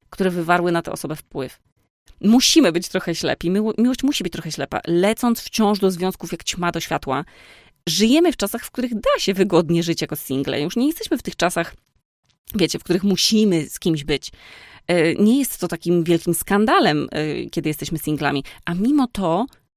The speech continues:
coś w głowie, jakiś, jakiś, coś w naszym D N A, jakiś gen podpowiada nam, że jesteśmy gotowi ponieść kolejny raz konsekwencje wejścia z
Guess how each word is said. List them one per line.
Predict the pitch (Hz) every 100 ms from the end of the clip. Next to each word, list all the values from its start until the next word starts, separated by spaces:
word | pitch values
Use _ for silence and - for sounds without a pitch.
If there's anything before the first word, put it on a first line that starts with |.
| _ _ -
coś | 247 262
w | 202 196
głowie, | 214 190 165 165
jakiś, | 170 185 - -
jakiś, | 196 - 190 180 - - -
coś | - 220 208
w | 208
naszym | 214 214 214
D | 208
N | 208 202
A, | 190 170 151
jakiś | 170 170 156
gen | 190 160 147 220 - - -
podpowiada | - - 185 202 208 175
nam, | 160 165
że | 165
jesteśmy | - 180 139
gotowi | 147 - 208 202 196 -
ponieść | - 214 214 214 208 - - -
kolejny | - 202 190 196 202 170
raz | 151 156 - -
konsekwencje | 165 - - 160 160 151
wejścia | 147 151 - 151
z | - -